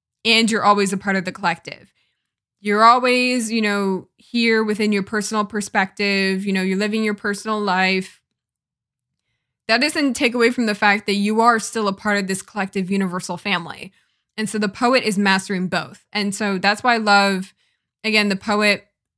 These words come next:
uh, represents my spirit baby. So it's really about, you know, caring for yourself and caring for the collective at the same time. And how you, the more you learn to really deeply care and love for yourself,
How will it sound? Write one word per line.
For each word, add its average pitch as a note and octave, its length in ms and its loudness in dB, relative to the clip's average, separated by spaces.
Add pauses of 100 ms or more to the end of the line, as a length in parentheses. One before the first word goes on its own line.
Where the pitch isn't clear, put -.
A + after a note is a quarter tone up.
(100)
uh, F#3 260 2
represents F#3 840 -2
my F#3+ 240 2
spirit F#3 400 -2
baby. F#3 240 -2
So F#3 280 -4
it's F3+ 180 -6
really G#3+ 240 -2
about, F#3+ 460 0 (220)
you G#3 120 -2
know, G3 160 -2
caring G3+ 400 0
for G3+ 160 -6
yourself F#3+ 640 -2
and F#3+ 280 -2
caring F#3+ 320 -2
for G3 140 -10
the F3+ 100 -6
collective F3+ 640 -6
at F#3+ 220 -4
the F#3+ 80 -14
same F3 260 -6
time. - 360 -8 (520)
And G#3 160 0
how G3+ 140 2
you, G#3 480 -2 (640)
the G3+ 120 -4
more A3 300 0
you C4+ 180 0
learn G3+ 380 0
to G#3 140 -6
really F#3+ 320 -2
deeply F#3+ 420 -2
care F#3+ 320 -4
and F#3+ 220 -2
love F3+ 180 -2
for - 140 -8
yourself, F#3 680 -2